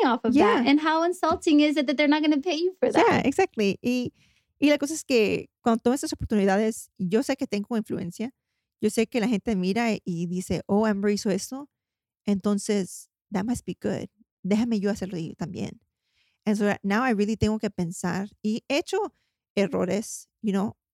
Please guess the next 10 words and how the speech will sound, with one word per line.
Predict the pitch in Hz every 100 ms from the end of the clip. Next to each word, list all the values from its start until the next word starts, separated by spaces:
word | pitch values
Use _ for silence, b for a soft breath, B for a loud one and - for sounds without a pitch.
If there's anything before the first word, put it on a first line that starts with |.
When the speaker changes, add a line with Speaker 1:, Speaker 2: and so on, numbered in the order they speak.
| -
Speaker 2:
<laughs> | 233 220 208
Obvio, | 240 226
he | -
hecho | 196 214
errores. | 208 202 185 196 254 - - -
Y | 185 185
este, | 185 - - 185 208 - _ _ _ _ _
so | 233
a |
veces | 220 254